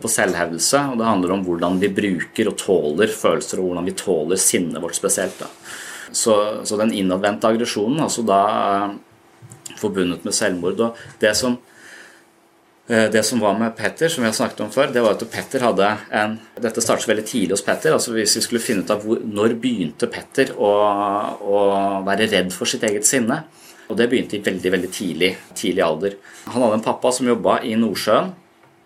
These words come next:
og, eh, som liten så var han opptatt av å bli sett av pappaen sin, sånn som alle barn er. De vil bli sett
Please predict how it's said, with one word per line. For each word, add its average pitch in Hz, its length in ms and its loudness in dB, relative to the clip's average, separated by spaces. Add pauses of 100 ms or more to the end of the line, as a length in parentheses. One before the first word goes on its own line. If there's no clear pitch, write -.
(540)
og, 98 240 4
eh, 101 480 0
som 120 160 -2
liten 135 320 0
så 120 80 -2
var 104 140 4
han 98 80 -4 (100)
opptatt 147 480 -2
av 110 240 2
å 95 220 0
bli - 100 -2
sett 160 320 0
av 139 60 -4
pappaen 139 260 2
sin, 160 160 -4
sånn 117 160 -2
som 104 140 0
alle 98 100 2
barn 98 320 2
er. 160 160 0
De 107 140 -4
vil 95 100 -2
bli 98 80 -2
sett - 320 -2